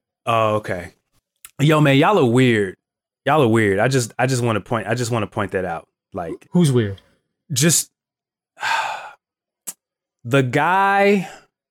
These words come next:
Speaker 1: who obsesses over or feels like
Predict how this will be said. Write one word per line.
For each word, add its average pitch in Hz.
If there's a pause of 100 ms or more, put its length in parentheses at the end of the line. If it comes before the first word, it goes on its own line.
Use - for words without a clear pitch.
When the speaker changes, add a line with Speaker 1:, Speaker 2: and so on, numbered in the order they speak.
(260)
Speaker 1:
who 165
obsesses 131 (440)
over 110 (400)
or 147
feels 175
like 139